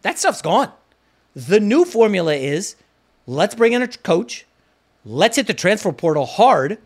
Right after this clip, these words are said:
let's get a bunch of new starters. Forget about bringing these high school eighteen, nineteen-year-olds up. Why don't we just hit the portal and grab twenty, twenty-one-year-olds who've proven themselves? And, you know, I don't think we're gonna talk a lot about the F S U beatdown of L S U, uh, Sunday night.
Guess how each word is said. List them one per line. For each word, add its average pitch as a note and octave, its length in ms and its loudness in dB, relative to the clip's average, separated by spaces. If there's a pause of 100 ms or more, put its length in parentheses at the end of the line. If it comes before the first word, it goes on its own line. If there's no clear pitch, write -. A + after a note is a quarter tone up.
(800)
let's D#3 160 -4
get F#3+ 160 2
a G3 40 0
bunch G#3 220 2
of C4 60 0
new A#3+ 100 4
starters. D#3+ 380 0
Forget G3 260 -2
about A#3 220 2
bringing F#3 240 0
these D3 260 -8 (180)
high F#3+ 160 -2
school F3+ 380 -2
eighteen, F3+ 440 -6
nineteen-year-olds D#3 680 -6
up. - 220 -14 (520)
Why A#3 120 2
don't F#4+ 80 0
we C4+ 60 -4
just A#3 180 -4
hit A3+ 100 -2
the - 60 -12
portal A#3+ 340 0
and D#3 100 -4
grab F3 240 0
twenty, A3 300 -2
twenty-one-year-olds A3 840 -4 (380)
who've G#3+ 200 -4
proven F#4+ 260 4
themselves? - 480 -14 (580)
And, F3+ 340 -2 (540)
you G#3 120 -4
know, F3 80 0
I D#3+ 120 -2
don't G3 140 -2
think G3+ 140 -2
we're F3+ 80 -4
gonna E3+ 140 0
talk F#3 220 0
a F3+ 40 -4
lot E3 140 2
about D#3 180 0
the D3 140 -4
F D#3+ 120 0
S D3 160 -4
U E3+ 100 -6
beatdown C#3+ 540 -2
of C3+ 100 -6
L D3 140 -2
S A#2+ 160 -8
U, G#3+ 300 -6
uh, C#3 180 -6
Sunday C#3+ 280 -6
night. C4+ 280 -4